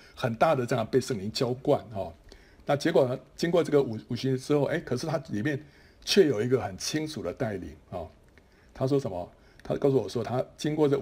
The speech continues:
五旬节之后，神感动她说怎么样？要再往下降一级，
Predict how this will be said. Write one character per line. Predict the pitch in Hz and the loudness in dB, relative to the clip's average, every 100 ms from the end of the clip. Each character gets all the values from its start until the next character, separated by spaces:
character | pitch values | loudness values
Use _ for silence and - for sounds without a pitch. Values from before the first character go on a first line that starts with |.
| - | -2
五 | 117 | -2
旬 | 135 | 0
节 | 131 | -2
之 | 110 - | -2 -2
后， | 123 131 98 - _ _ _ - | 0 0 -2 -10 _ _ _ -14
神 | - 117 135 143 | -4 -2 -2 -2
感 | 107 | -4
动 | 101 117 | -2 -4
她 | 113 107 | -2 -2
说 | 107 117 107 | -2 -4 -4
怎 | - | -8
么 | 92 | -4
样？ | 95 87 - _ - _ - | -4 -4 -10 _ -20 _ 2
要 | 147 120 | 2 2
再 | 110 127 107 90 117 - _ _ _ _ - _ | 0 -4 -4 -8 -14 -20 _ _ _ _ -20 _
往 | - 95 | -8 -6
下 | 98 123 101 | -4 -4 -4
降 | - 113 101 | -4 -6 -6
一 | 101 | -10
级， | - - 80 | -12 -12 -14